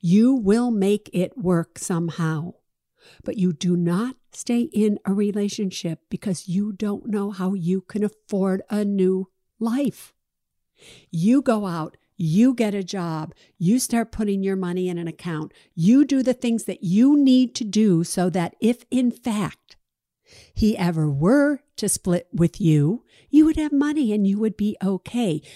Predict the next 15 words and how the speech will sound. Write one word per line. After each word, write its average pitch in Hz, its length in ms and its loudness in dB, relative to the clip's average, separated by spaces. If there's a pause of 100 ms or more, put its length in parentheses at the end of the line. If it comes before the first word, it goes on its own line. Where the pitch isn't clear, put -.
(120)
You 180 180 2
also 233 400 0
have 185 260 -4
to 180 100 -4
be 165 220 -2
very 196 360 -2
aware 180 400 0
that - 180 -8
you 185 120 2
have 185 100 0
been 220 200 0
married 233 360 2
to 220 100 -6
this 175 280 -2
man. 156 380 -4